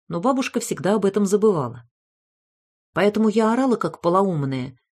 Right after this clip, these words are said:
тёрла нос изо всех сил и изо всех же сил старалась побыстрее выздороветь. Потому что сок раздирает всё внутри, долго и сильно.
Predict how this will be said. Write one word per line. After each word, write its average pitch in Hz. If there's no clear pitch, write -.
тёрла 214
нос 254
изо 180
всех 170
сил -
и 202
изо 202
всех 262
же 220
сил 226
старалась 214
побыстрее 202
выздороветь. -
Потому 208
что 220
сок 262
раздирает 220
всё -
внутри, 165
долго 170
и 160
сильно. 127